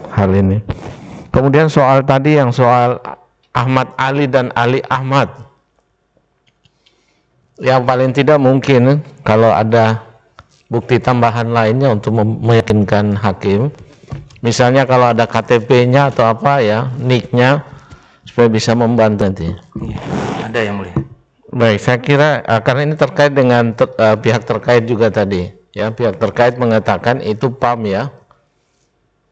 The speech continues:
Speaker 1: Jadi, nanti supaya biar bisa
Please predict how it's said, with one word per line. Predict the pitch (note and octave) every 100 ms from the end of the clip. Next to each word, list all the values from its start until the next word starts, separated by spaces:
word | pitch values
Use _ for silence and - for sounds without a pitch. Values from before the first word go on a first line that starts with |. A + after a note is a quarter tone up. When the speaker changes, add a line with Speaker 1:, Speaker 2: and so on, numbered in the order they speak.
| _
Speaker 1:
Jadi, | - G2+ G2+ G2+ G2+ - - -
nanti | G#2 G#2 A#2+
supaya | - A#2
biar | A2+ A#2 G#2+
bisa | A2 - G#2 G2 F#2+